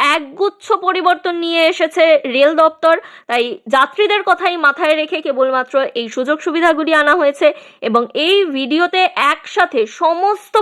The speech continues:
পরিবর্তন যোগ করে দেওয়া হলো, যাতে যাত্রীরা আগামীকাল থেকে সমস্ত কিছুই খুব সুষ্ঠুভাবে করতে পারেন। তো টিকিট কাটার নিয়ম এবং টিকিটের রিফান্ড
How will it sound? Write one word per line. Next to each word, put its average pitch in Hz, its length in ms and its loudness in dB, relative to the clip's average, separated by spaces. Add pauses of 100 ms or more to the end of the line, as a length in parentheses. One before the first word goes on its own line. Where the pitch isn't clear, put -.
পরিবর্তন 320 540 2 (360)
যোগ 285 200 2 (100)
করে 339 180 2
দেওয়া 320 240 4
হলো, 330 220 0 (440)
যাতে 254 260 0 (140)
যাত্রীরা 339 440 0 (380)
আগামীকাল 370 440 0 (100)
থেকে 370 160 -4 (200)
সমস্ত 254 360 -4 (140)
কিছুই 349 320 -2 (380)
খুব 320 160 4 (300)
সুষ্ঠুভাবে 339 680 2
করতে 220 340 0
পারেন। 196 320 -4 (640)
তো 294 80 4 (260)
টিকিট 339 340 -2
কাটার 381 280 2
নিয়ম 330 300 -2 (280)
এবং 233 220 0 (400)
টিকিটের 262 380 2
রিফান্ড 320 320 0